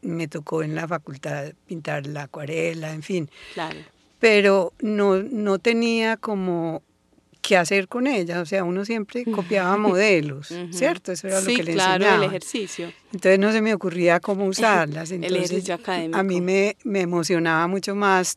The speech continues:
Speaker 1: toda la tecnología
Speaker 2: Qué bien.
Speaker 1: que estaba apareciendo en esa época y,
Speaker 2: Claro.
Speaker 1: y en este momento me sigue emocionando.
Speaker 2: Sí,
Speaker 1: Sí.
Speaker 2: eso es muy, es muy característico de tu trabajo, porque uno ve artistas que muchas veces son con ese temor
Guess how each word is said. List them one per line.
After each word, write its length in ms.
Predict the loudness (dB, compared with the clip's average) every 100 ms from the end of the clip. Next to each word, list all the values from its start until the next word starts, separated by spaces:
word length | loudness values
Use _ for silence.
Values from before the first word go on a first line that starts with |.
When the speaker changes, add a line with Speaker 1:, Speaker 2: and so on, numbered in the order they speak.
| 0
Speaker 1:
toda 240 | 2 4
la 140 | 2 -2
tecnología 680 | -4 -6 -6 -6 -4 -2 -2
Speaker 2:
Qué 40 |
bien. 240 | -4 -8 -10
Speaker 1:
que 80 |
estaba 600 | -10 -10 -8 -8 -10 -12 -18 -20 -18 -14
apareciendo 720 | -4 -2 -2 -2 -2 -4 -6
en 80 | -6
esa 300 | -4 -2 -2
época 400 | -4 -6 -18 -10
y, 120 | -6
Speaker 2:
Claro. 180 | -6 -6
Speaker 1:
y 140 | -2 0
en 120 | 0
este 300 | -2 -6 -8
momento 600 | -6 -6 -6 -8 -12 -16 _ _ -20 -20 _ -6
me 140 | -4
sigue 280 | -4 -4 -4
emocionando. 760 | -6 -6 -6 -4 -4 -6 -8
Speaker 2:
Sí, 680 | -12 -12 -10 -6 -4 -4 -6 -10
Speaker 1:
Sí. 360 | -10 -8 -8 -8
Speaker 2:
eso 200 | -6 -6
es 100 | -4
muy, 540 | -4 -4 -6 -6 -8 -16 -20 -12
es 140 | -6 -4
muy 140 | -4
característico 720 | -4 -6 -4 -4 -4 -8 -4
de 60 | -4
tu 120 | -4
trabajo, 320 | -4 -2 -2 -8
porque 260 | -8 -4
uno 180 | -4 0
ve 100 | 0
artistas 460 | 0 -2 -6 -8 -6
que 140 | -4
muchas 260 | -4 -4 -2
veces 340 | -2 -4 -6 -10 -20 -20 _
son 180 | -2 0
con 160 | 2 2
ese 160 | 2 2
temor 560 | 2 2 0 -2 -6